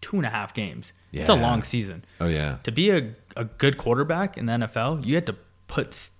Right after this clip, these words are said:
Speaker 1: seasons together, games,
Speaker 2: For sure.
Speaker 1: seasons together. People don't just say you're great after three games, four games, or even one season.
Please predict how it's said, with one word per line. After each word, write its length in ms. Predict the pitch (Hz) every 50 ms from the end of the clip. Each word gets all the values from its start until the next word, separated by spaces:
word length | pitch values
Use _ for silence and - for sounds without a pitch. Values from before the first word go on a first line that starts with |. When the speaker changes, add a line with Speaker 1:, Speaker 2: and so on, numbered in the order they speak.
| _ - -
Speaker 1:
seasons 540 | - - - 151 165 160 123 110 101 87 -
together, 260 | - 98 92 87 92
games, 580 | 92 - 117 123 127 127 117 95 90 95 - - - -
Speaker 2:
For 120 | - -
sure. 200 | - - - - 143
Speaker 1:
seasons 440 | 147 147 143 123 107 113 101 95 -
together. 380 | - 90 85 85 87 - - - - - - - - - -
People 160 | - - 156 156 147
don't 100 | 131 -
just 140 | 135 -
say 100 | - 139
you're 140 | 131 120 117 104
great 320 | - 123 117 123 117 95
after 480 | 87 - 104 - - - 107 101 - - -
three 180 | 127 123 120
games, 400 | 110 110 95 92 87 - - - - -
four 220 | - 127 117 107
games, 420 | 101 110 101 92 90 98 - - - -
or 120 | - 127 160
even 200 | 190 208 190 147
one 140 | 170 190 -
season. 420 | - - 208 208 123 101 170